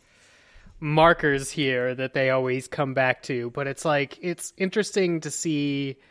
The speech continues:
how this movie turned out, since now Marvel, I think, is a lot more loose with letting the directors have their own style.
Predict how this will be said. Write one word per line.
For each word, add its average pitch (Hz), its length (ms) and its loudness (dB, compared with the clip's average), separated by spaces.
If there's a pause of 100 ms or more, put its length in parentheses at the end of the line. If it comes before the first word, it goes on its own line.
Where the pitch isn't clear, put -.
(340)
how 151 560 4
this 143 480 0
movie 139 1080 -2 (1300)
turned 175 440 2
out, 147 440 2
since 139 360 -6
now 143 360 2
Marvel, 135 480 0
I 131 100 0
think, 135 220 -6
is 131 120 -10
a 135 60 -8
lot 131 340 -2
more 135 200 -2
loose 139 360 -4
with - 140 -6
letting 135 300 -4
the 127 100 -8
directors 127 500 -6
have 131 200 -2
their 131 180 -6
own 127 120 -6
style. 143 640 -4